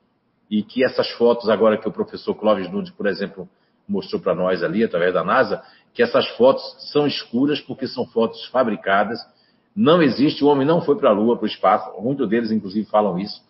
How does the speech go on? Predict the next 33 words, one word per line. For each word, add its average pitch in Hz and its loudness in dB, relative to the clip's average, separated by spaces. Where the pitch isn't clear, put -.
em 101 -4
canais 95 2
aí, 95 0
a 65 -6
reveria. 101 2
Às 95 4
vezes 139 6
a 135 6
gente 127 2
tá 120 4
procurando 123 4
uma 113 4
coisa 123 4
pra 98 -4
pesquisar, - -4
aparece 123 4
sempre 156 2
alguma 123 4
coisa 127 2
que 131 -4
eu 127 8
acho 127 2
que 151 2
é 143 4
paga, 113 2
do 98 -12
terraplanista, 127 2
<laughs> - -16
tentando 139 2
convencer 135 2
a 143 6
gente. 107 -2
Agora, 160 4